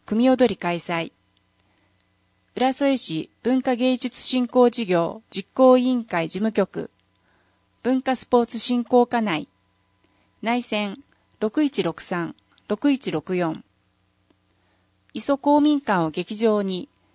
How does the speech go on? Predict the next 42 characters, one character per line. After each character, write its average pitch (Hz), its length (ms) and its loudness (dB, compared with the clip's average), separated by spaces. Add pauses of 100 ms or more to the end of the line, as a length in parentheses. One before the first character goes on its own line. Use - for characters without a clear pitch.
(120)
初 - 180 -4
心 294 220 0
者 277 140 0
で 208 80 0
も 170 160 -4
楽 202 200 -2
し 240 120 0
め 214 140 0
る 170 100 -6
組 233 240 0
踊 269 220 4
り 185 100 2
を 160 60 0
上 196 260 2
演 208 140 -2
し - 140 -6
ま 180 140 -4
す。 - 200 -14 (920)
今 214 120 -6
年 240 260 0
は、 208 240 0 (340)
組 254 300 2
踊 240 260 2
り 175 40 -2
初 185 220 -8
上 247 280 6
演 220 160 0
か 165 160 -6
ら 160 240 -8
三 254 320 -2
百 254 200 -2
周 269 240 2
年 226 200 0
と 185 100 -4
い 165 120 -4
う 160 100 -6
記 - 160 -8
念 233 200 0
の 233 100 -2
年 220 240 -4
で 160 140 -4
す。 - 200 -10